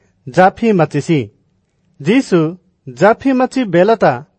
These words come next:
ଜିହୁଦି ଲୋକୁତି କୁଟମି ଇଲୁଟି ର ବୁତୁ ଆଲଗା ମାଚାସି କାଲୱେ ଆହିଁ ଏଲେଚିସି। ଏ ନାଜରିତତି ଯୀଶୁ ନି ତଲେ ନାଗେ ଏ ନିକାମା ମାନେ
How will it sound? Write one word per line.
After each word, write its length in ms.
ଜିହୁଦି 480
ଲୋକୁତି 560
କୁଟମି 480
ଇଲୁଟି 460
ର 100
ବୁତୁ 380
ଆଲଗା 320
ମାଚାସି 480
କାଲୱେ 420
ଆହିଁ 300
ଏଲେଚିସି। 640
ଏ 160
ନାଜରିତତି 800
ଯୀଶୁ 400
ନି 200
ତଲେ 300
ନାଗେ 340
ଏ 120
ନିକାମା 420
ମାନେ 300